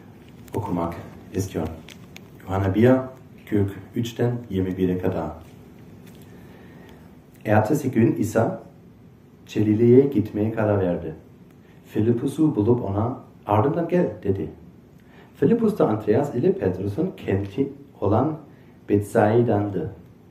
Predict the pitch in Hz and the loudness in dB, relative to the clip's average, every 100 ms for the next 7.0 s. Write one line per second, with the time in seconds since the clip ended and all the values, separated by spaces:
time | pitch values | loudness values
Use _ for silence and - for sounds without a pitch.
0 | - - - - - - 95 95 98 151 | -20 -20 -20 -20 -20 -8 -4 -2 4 4
1 | - - - - - - - - - - | 4 -12 -20 -20 -20 -20 -20 -20 -20 -4
2 | 92 90 95 95 101 107 147 120 101 101 | -2 -2 -2 0 2 4 2 2 0 2
3 | 123 135 104 104 131 - - - - - | 2 0 -2 -4 -4 -6 -16 -20 -20 -6
4 | 113 123 147 202 202 175 - - 143 160 | 0 0 2 0 0 -2 -6 -4 0 0
5 | 139 - - 117 117 151 139 131 139 147 | 0 -4 0 0 2 0 0 0 -4 -4
6 | 123 - 120 113 107 107 101 104 113 143 | -4 -4 0 2 2 2 4 6 6 4